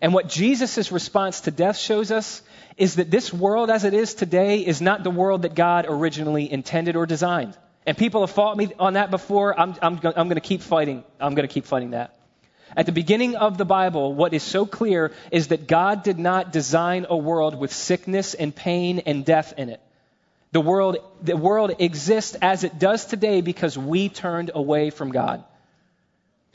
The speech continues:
And here you see in John chapter eleven that even though we're the cause of all of that, still Jesus was moved to tears and moved with anger when he saw what death was doing to the, to the creation that he so loved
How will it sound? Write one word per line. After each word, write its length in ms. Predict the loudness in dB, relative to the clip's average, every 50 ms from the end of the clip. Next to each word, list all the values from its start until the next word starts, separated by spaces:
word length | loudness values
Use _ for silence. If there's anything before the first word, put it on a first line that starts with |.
| -20 _ _ -2
And 140 | 0 0 2
here 200 | 4 4 2 4
you 200 | 2 2 0 0
see 280 | 0 0 0 2 2 2
in 100 | 2 2
John 320 | 2 2 2 2 2 0
chapter 360 | 0 2 2 2 2 0 -2
eleven 320 | 0 2 4 4 4 2 0
that 100 | -2 0
even 240 | 0 0 0 0 0
though 100 | 0 0
we're 260 | 2 2 2 2 2
the 80 | 0
cause 400 | -2 0 2 2 2 2 2 0
of 100 | 0 0
all 240 | 2 2 2 2 0
of 60 | 2
that, 260 | 2 2 2 2 0 -6
still 320 | -8 0 0 0 0 0
Jesus 580 | -4 -4 -2 0 0 0 0 -2 -4 -4 -4 -4
was 160 | -4 -4 -2
moved 300 | 0 0 0 -2 -2 -4
to 80 | -8
tears 420 | -6 -2 0 0 2 2 0 0 -2
and 140 | -4 -2 0
moved 180 | 0 0 0
with 140 | -2 -4 -4 0
anger 560 | 0 0 0 0 -2 -2 -2 -2 -4 -4 -6 -12 _ _ _ _ -2
when 120 | 0 0
he 120 | 2 2 0
saw 300 | 0 2 4 4 4 4
what 220 | 2 0 -2 2
death 240 | 2 2 2 2 0
was 180 | -6 -6 -6 -4
doing 460 | -4 -2 -2 0 -2 -2 -4 -6 -10 _ _ _ _ _ _ _ _ _ _ -2
to 100 | 0 2
the, 120 | 2 0
to 180 | 0 0 -4 -2
the 100 | -2 -2
creation 760 | -4 -2 0 2 2 4 2 2 0 -2 -4 -6 -6 -8 -12 -18 _ _ _ -4
that 80 | 0
he 120 | 0 0 0
so 180 | 0 0 0
loved 420 | 2 2 2 0 0 -2 -12 -16